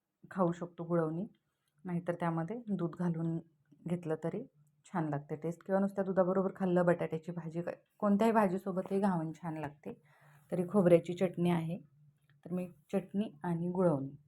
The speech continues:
हे बनवलेले आहेत. तर असंच आपल्या रेसिपीजसाठी चॅनलला कनेक्टेड राहा. रेसिपीज आवडत असतील तर लाईक, शेअर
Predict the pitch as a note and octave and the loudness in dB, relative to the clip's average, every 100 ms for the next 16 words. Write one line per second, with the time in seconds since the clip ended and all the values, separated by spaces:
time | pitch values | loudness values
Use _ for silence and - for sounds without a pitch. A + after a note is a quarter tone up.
0 | _ _ - E3 E3+ D3+ C#3+ C#3 C#3+ D3 | _ _ -12 -8 -4 0 -2 -2 -8 -10
1 | A3 B3+ - - - - - - G3+ A#3 | -12 -14 -18 -20 -20 -14 -10 -6 -4 -4
2 | A#3 G#3 - F#3+ G3 - _ _ - F#3 | -4 -4 -2 -2 0 -4 _ _ -4 -4
3 | F#3 F#3 G3 F#3 G3+ F3+ F#3+ A3 _ - | -4 -6 -8 -4 -2 -2 -6 -8 _ -20
4 | - _ - - - _ _ _ - F3 | -20 _ -20 -20 -20 _ _ _ 0 2
5 | F3 E3+ E3 F#3 F3+ F3 G#3 G3+ F#3+ F3+ | 4 2 2 0 -2 -2 0 2 2 0
6 | G3+ _ _ _ _ _ _ - - _ | -4 _ _ _ _ _ _ -20 -20 _
7 | - - _ F3+ F3+ F3 F3+ - F#3 F#3+ | -20 -20 _ -4 -4 -8 -4 2 4 4
8 | G3 G3 - G3+ G#3+ _ _ F3+ F3+ F3+ | 2 0 -4 -8 -8 _ _ -6 0 2
9 | F3 F3 - F3+ | 2 -2 -4 -4